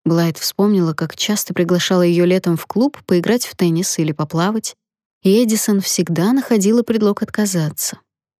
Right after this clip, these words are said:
Даже на вечеринку в честь помолвки в тридцатиградусную жару она пришла в одежде с длинными рукавами.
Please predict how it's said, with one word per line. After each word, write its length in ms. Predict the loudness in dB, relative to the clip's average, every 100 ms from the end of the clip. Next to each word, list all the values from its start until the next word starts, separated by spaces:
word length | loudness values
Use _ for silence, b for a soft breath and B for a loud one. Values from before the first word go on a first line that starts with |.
| _ _ 0
Даже 240 | 0 2
на 120 | 2
вечеринку 480 | 0 -2 0 0 0
в 60 | -4
честь 300 | -4 -4 -2
помолвки 600 | 0 2 0 -4 -4 -4
в 120 | -2
тридцатиградусную 1120 | -2 0 0 0 0 2 2 0 -2 0 0
жару 520 | 0 0 2 0 0 _ _ _
она 260 | -2 2 2
пришла 380 | 0 -2 2 2
в 40 |
одежде 440 | 4 4 2 2 2
с 60 |
длинными 360 | 2 2 4 2
рукавами. 600 | 0 0 0 0 -2